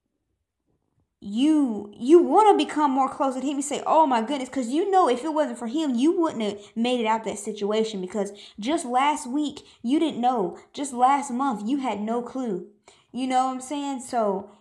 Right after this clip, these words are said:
you know, or, or, or, you know, or the day before, you, you, you didn't have a clue. You know, things was,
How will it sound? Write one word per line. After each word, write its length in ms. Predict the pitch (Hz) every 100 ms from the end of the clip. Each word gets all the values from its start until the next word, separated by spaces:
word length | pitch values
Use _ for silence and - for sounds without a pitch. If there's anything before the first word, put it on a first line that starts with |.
| _ _ - _ _
you 140 | - 262
know, 240 | 262 254
or, 140 | 226 196
or, 280 | 202 208
or, 100 | 339
you 220 | 202 240 254
know, 180 | 233 190
or 160 | 233
the 60 | 208
day 240 | 196 285
before, 480 | 277 262 - 311 294
you, 200 | 214 285
you, 180 | 339 349
you 240 | 349 392
didn't 200 | 415 392
have 120 | 381 349
a 40 |
clue. 340 | 349 427 466
You 100 | 269
know, 200 | 254 220
things 420 | 202 208 359 494 320
was, 200 | 262